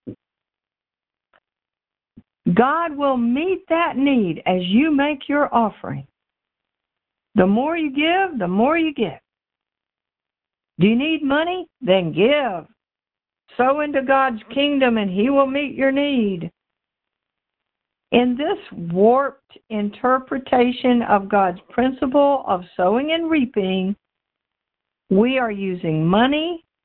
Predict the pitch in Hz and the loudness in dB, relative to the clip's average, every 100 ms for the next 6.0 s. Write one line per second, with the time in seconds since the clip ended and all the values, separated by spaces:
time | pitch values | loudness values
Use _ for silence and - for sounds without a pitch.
0 | - 190 175 170 180 220 269 _ 233 240 | -2 0 2 2 2 0 -2 _ -2 -2
1 | 240 233 208 202 - 156 151 - - 185 | -2 -4 -4 -6 -6 -6 -6 -4 -2 0
2 | 226 _ _ _ _ _ _ 220 208 208 | 0 _ _ _ _ _ _ 2 4 2
3 | 214 254 254 185 208 240 - - 226 202 | 0 -2 -4 -4 -4 -4 -6 -6 -2 2
4 | 220 208 208 208 269 269 190 190 226 - | 2 4 2 2 0 -2 -2 -2 -2 -4
5 | _ - 208 196 190 - 359 453 - 247 | _ -2 0 0 -4 -4 -2 -2 -4 -6